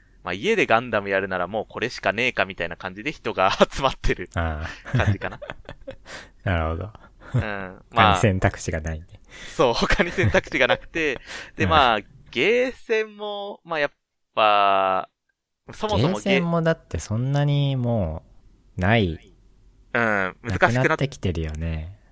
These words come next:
Speaker 2: 多分。
Speaker 1: そう、数が多分少なくなってるし、そもそもゲーセン行かないって人もいるし、
Speaker 2: うん。
Speaker 1: まあ、あとコロナ禍っていうところとかもあって、
Speaker 2: うん。
Speaker 1: 結構家庭用の需要が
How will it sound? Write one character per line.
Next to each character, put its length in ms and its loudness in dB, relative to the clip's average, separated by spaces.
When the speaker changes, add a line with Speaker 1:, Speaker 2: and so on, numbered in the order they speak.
Speaker 2:
多 140 -8
分。 140 -8
Speaker 1:
そ 500 -2
う、 20 -20
数 300 -6
が 140 2
多 140 -4
分 260 -10
少 200 -10
な 100 -6
く 120 -12
な 100 -2
っ 20 -8
て 200 -10
る 100 -12
し、 520 -14
そ 140 -10
も 100 -4
そ 140 -4
も 120 -6
ゲ 200 -2
ー 20 -4
セ 160 -8
ン 60 -8
行 100 -14
か 120 -2
な 100 -2
い 40 -4
っ 20 -12
て 140 -14
人 180 -10
も 100 -12
い 60 -12
る 100 -10
し、 420 -14
Speaker 2:
う 40 -8
ん。 340 -6
Speaker 1:
ま 200 2
あ、 20 6
あ 60 2
と 100 -4
コ 160 -6
ロ 100 0
ナ 100 0
禍 100 0
っ 60 -4
て 140 -14
い 180 -6
う 40 -10
と 140 -18
こ 100 -4
ろ 60 -6
と 80 -8
か 100 -4
も 280 -16
あ 60 0
っ 60 -6
て、 480 -6
Speaker 2:
う 40 -6
ん。 380 -6
Speaker 1:
結 240 -6
構 340 0
家 160 -6
庭 140 4
用 300 0
の 100 -4
需 160 -8
要 240 -2
が 280 4